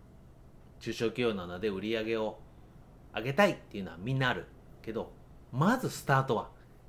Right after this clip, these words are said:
今あるものを減らさないために営業しようっていう、この考え方ですよね。これ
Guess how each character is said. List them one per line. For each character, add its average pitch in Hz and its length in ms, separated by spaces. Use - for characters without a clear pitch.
今 302 420
あ 175 80
る 127 100
も 156 180
の 151 100
を 98 60
減 123 220
ら 196 120
さ 220 140
な 226 140
い 220 100
た 226 120
め 247 140
に 180 240
営 131 160
業 131 160
し - 160
よ 95 220
う - 160
っ - 20
て - 80
い - 40
う、 - 80
こ - 240
の 269 280
考 175 240
え 151 140
方 131 200
で 87 80
す - 100
よ - 100
ね。 - 60
こ 226 120
れ 226 100